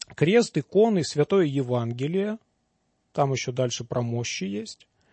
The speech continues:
и как мы чтим фимиамом, поставлением свечей и вот таким поклонением, не богопоклонением, да, а поклонением, которое приличествует святыне. Там интересная такая вещь, что в греческом языке есть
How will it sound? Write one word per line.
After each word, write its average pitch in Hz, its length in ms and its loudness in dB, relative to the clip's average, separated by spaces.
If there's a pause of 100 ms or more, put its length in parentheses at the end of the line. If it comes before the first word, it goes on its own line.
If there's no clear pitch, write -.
(220)
и 247 240 -2 (1300)
как 196 220 4
мы 156 120 2
чтим 120 500 -2 (140)
фимиамом, 156 720 0
поставлением 151 640 0
свечей 240 580 -6
и 226 180 -10
вот 254 200 -4
таким 226 400 -2 (760)
поклонением, 151 840 2
не 151 100 4
богопоклонением, 135 1080 0
да, 190 140 -4
а 156 80 -10
поклонением, 190 640 0
которое 151 320 2
приличествует 170 720 -6
святыне. 165 720 -2
Там 165 300 2
интересная 165 560 2
такая 135 300 0
вещь, 233 240 -2
что 151 180 0
в 123 40 -4
греческом 156 500 -2
языке 143 440 -4 (400)
есть 185 400 0